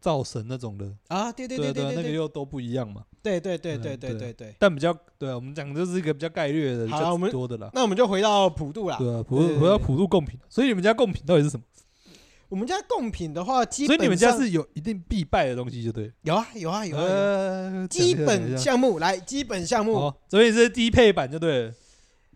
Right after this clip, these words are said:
Speaker 1: 对于你们来说的低配版。
Speaker 2: 哎，对于我们来讲的低配版。
Speaker 1: 呃，
Speaker 2: 对，
Speaker 1: 先讲一下。
Speaker 2: 就是，哎，
Speaker 1: 刚讲到
Speaker 2: 通常啦，
Speaker 1: 三牲嘛。
Speaker 2: 就是一样，就是铁门嘛，对不对？
Speaker 1: 嗯。
Speaker 2: 铁门或者是对外门口，
Speaker 1: 嗯，嗯，嗯，嗯，嗯。
Speaker 2: 然后你就是一个桌子嘛，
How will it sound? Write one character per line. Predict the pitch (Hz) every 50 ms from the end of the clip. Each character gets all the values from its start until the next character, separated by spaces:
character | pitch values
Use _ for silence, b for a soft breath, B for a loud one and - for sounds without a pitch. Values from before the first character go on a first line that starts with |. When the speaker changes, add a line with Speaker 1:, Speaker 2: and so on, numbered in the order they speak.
| _ _ _ _ _ _ - -
Speaker 1:
对 | - 269 240 208
于 | 196 202 214
你 | 190 180
们 | 160 160 156
来 | 160 165
说 | 170 226 214
的 | 202 185
低 | 151 175 190
配 | 190 185 254 -
版。 | 143 131 107 -
Speaker 2:
哎， | - 143 151
对 | 156 302 285
于 | 254
我 | 247 247 233 202
们 | 190 185
来 | 185 190 196
讲 | 202 180 156
的 | 151 151
低 | - 170 170
配 | 170 170 170 160
版。 | 123 120 107 - _ _ -
Speaker 1:
呃， | 123 117 117 117 113 110 110 110 107 107
Speaker 2:
对， | - 151
Speaker 1:
先 | 131
讲 | 120 131 110 110
一 |
下。 | 117 123 120 120
Speaker 2:
就 | 123 - 262
是， | 240 233 269 254 240 226 214 202 190 180 175 160 - _ _ _ _ _ _ _ _ _ _ _ _ _ _
哎， | - 160 160 160 151 151 151 151
Speaker 1:
刚 | 151 180 190
讲 | 170 147 156
到 | 175
Speaker 2:
通 | - - -
常 | 285 240 202
啦， | 202
Speaker 1:
三 | 190 180
牲 | - 185
嘛。 | 180
Speaker 2:
就 | 262
是 | 247 247 254
一 | 214 208
样， | 247 269 240 208 190 185
就 | - 220
是 | 208 214 214
铁 | - - 151 127
门 | 127 120 117
嘛， | 139 143 135 135
对 | 165
不 | 180
对？ | 185 165 143 131 127
Speaker 1:
嗯。 | 156 147 139
Speaker 2:
铁 | 127 -
门 | - 147 160
或 | 185 214
者 | 196 190 180
是 | 202 214 208 190 b b b _
对 | 277 226 202
外 | 247 254 196 - - -
门 | 156 175 - 143
口， | 139
Speaker 1:
嗯， | 135
嗯， | 139 135
嗯， | 131 135
嗯， | 135 131 127 131 131 127 - 123
嗯。 |
Speaker 2:
然 | 123 165
后 | 175 208 196
你 | 180 165
就 | 175
是 | 185 208
一 | 202
个 | 170 180
桌 | - 196 202 226
子 | 220 214
嘛， | 190 147 117